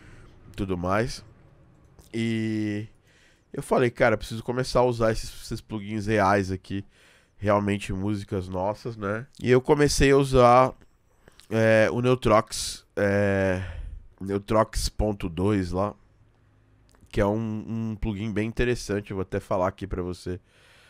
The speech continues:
basicamente o que ele faz e como que eu tô usando aqui na, como que eu usei nessa trilha sonora. E o Neutrox Creme Rinse <laughs> é um multi-effect, né? Então ele tem uma linha de plugins, uma linha de,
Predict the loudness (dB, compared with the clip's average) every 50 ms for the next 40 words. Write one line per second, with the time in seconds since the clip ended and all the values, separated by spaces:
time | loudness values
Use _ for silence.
0 | _ _ _ _ -2 0 0 0 0 0 -4 -2 -2 -2 -4 -6 -6 -6 -6 -6
1 | -6 -4 -2 -2 0 0 -2 -4 -6 -12 -12 -12 -10 -8 -6 -4 -4 -4 -4 -6
2 | -6 -4 -4 -4 -4 -4 -4 -4 -4 -4 -4 -6 -8 -6 -6 -6 -6 -8 -8 -8
3 | -8 -8 -6 -4 -2 -2 -2 -2 -4 -6 -6 -6 -8 -10 -10 -8 -6 -6 -6 -6
4 | -8 -8 -8 -6 -6 -8 -8 -10 -14 _ _ _ -6 -2 2 4 2 2 2 2
5 | 2 2 2 2 -2 -8 -4 -4 -2 -2 -2 -4 -4 -4 -4 -4 -6 -6 -8 -8
6 | -8 -10 -10 -10 -6 -4 -2 -2 -2 -4 -6 -10 _ _ _ _ _ _ _ -20
7 | -20 -20 -20 _ _ _ -6 -2 2 2 2 2 2 0 -2 -4 -6 -6 -6 -6
8 | -4 -2 -2 0 0 -2 -2 0 2 2 2 0 -2 -8 -12 -10 -8 -6 -6 -6
9 | -8 -10 -10 -6 -4 -2 -2 -2 -2 -4 -6 _ -4 -4 -4 -4 -4 -6 -8 -10
10 | -12 -12 -14 -16 -20 _ _ _ _ _ -18 -14 -8 -4 -2 -2 0 -2 -2 -4
11 | -4 -4 -4 -4 -6 -6 -10 -12 -10 -12 -10 -10 -10 -10 -12 -12 -12 -14 -14 -10
12 | -8 -6 -6 -4 -4 -4 -6 -6 -6 -8